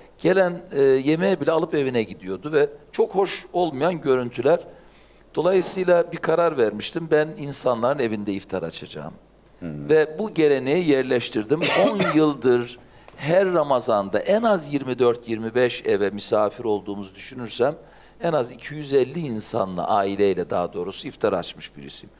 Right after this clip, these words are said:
Speaker 1: Olağanüstü bir şey. Ya insanlarla sofrasını paylaşmak, onların o çeşitliliğiyle, e, bir münasebet kurmak, dertlerini dinlemek vesaire.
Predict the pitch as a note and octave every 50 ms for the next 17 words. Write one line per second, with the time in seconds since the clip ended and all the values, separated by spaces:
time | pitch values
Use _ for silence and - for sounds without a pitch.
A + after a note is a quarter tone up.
0 | - - - _ _ _ _ - C3+ D#3 D#3+ E3+ F3+ F3 E3 C3 G#2+ - - -
1 | - E2+ - - - - - - - - _ - - - - - A#2 - - D3
2 | D3 - - D3+ D3+ D3+ D3 C#3 C3+ C#3 C3 - - C#3+ C3 - - C3+ A#2+ -
3 | - B2+ B2 A#2+ - - A#2+ A#2 A#2 A#2 A2+ A2+ - A#2 A#2 A2+ - A2+ A2 G#2+
4 | A2 A2+ A#2 B2 B2+ B2+ - - - - - - - - A2+ G#2+ - - A2+ G#2+
5 | - A#2+ - - - A#2 A2+ A2+ A2+ A#2 A2 A2 - - - A2 G2+ G2+ - A2+
6 | A2 G#2+ G#2+ A2 A2 A2+ A2+ - B2 G#2+ A#2+ A#2 A2+ - - A2+ A2+ A#2 A#2 A2+
7 | - - - G#2 G2+ - - A#2+ A2+ A2+ A2 G#2+ G#2+ G2+ A2 C3+ D#3 - A2+ G#2+
8 | G2 - - F#2 F2 E2+ D#2+